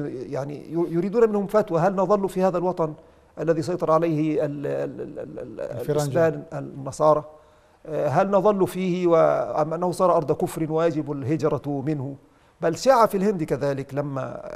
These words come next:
Speaker 1: سيطر عليها الإنجليز وصارت خاضعة لهم تمامًا، آه، شاع أمر بأنه يجب الهجرة من هذه الأرض لأنها صارت أرض كفر.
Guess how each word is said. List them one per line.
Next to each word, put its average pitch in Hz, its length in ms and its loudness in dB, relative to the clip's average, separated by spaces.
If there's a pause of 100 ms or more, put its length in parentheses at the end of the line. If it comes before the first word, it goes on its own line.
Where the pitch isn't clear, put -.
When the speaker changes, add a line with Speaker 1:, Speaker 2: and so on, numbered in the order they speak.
(240)
Speaker 1:
سيطر 175 340 -2
عليها 151 220 2
الإنجليز 135 520 -6
وصارت 139 540 -2
خاضعة 147 440 -2
لهم 147 260 -6
تمامًا، 156 480 0 (560)
آه، 143 520 -2
شاع 185 420 6
أمر 185 180 -2
بأنه 175 380 0
يجب 170 280 2 (200)
الهجرة 143 480 0
من 131 160 -8
هذه 143 200 -4
الأرض 143 280 -4
لأنها 147 160 -2
صارت - 220 -4
أرض - 160 -6
كفر. - 320 -10